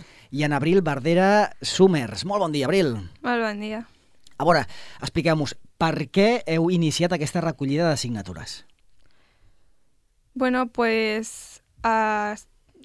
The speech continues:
Speaker 2: la principal idea va ser, pues, un dia que estàvem tranquils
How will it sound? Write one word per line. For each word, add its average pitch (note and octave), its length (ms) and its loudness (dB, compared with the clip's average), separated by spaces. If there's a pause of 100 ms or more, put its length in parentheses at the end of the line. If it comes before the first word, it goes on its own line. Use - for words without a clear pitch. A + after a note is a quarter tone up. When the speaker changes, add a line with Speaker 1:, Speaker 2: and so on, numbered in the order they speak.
(120)
Speaker 2:
la G#3+ 460 0
principal A3 520 -4
idea A#3 420 0
va A3+ 120 -4
ser, G#3+ 580 -8 (680)
pues, G#3 760 -6
un A3 220 -4
dia A#3+ 280 0
que A#3+ 100 -8
estàvem G#3 400 -6
tranquils A3+ 1000 -8